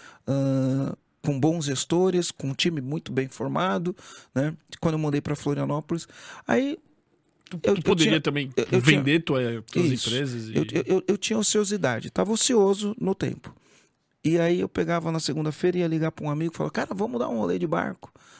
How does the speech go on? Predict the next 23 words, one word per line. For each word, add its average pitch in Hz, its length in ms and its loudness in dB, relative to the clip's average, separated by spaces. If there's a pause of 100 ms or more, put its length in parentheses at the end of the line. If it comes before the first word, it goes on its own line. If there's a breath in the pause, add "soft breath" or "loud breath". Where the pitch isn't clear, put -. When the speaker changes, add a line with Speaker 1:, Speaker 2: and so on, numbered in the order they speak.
Speaker 1:
O - 40 -20
cara 165 120 -4
falou, 156 100 -4
"Tô 156 120 -6
trabalhando." 190 580 -4 (640 soft breath)
E - 80 0
aí 147 60 2
na 170 100 -2
terça-feira 170 440 0
a 170 40 -2
mesma 160 220 -2
coisa, 175 240 0
na 156 100 -4
quarta-feira 151 400 -2
a 147 40 -2
mesma 143 220 -2
coisa, 165 200 -2
na 170 100 -4
quinta-feira 156 420 -4
a - 40 -2
mesma 147 220 -2
coisa, 175 320 -4 (400 loud breath)
né? 135 160 -2